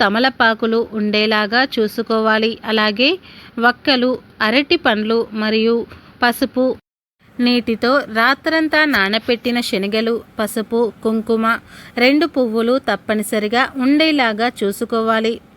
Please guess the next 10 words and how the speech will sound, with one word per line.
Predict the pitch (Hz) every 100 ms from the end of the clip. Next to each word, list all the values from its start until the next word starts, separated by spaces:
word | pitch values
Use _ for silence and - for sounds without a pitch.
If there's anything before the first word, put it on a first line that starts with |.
| - - - - - - - - - - - - - - - - - -
నాలుక | 247 285 349 381 359
మీద | 233 240 240 -
చిన్న | 247 226 226 247
చిన్న | 226 240 262 226
బొడిపెలు | 226 269 277 233 233 - - - - 240
అసంఖ్యంగా | 240 330 330 311 247 240 233 240 -
ఉంటాయి. | 214 202 226 226 233 - - - - - - - - - -
వాటికి | 233 226 226 226 262 -
సంబంధించిన | 240 285 330 339 320 302 311 220
గుణాన్ని | 214 220 247 262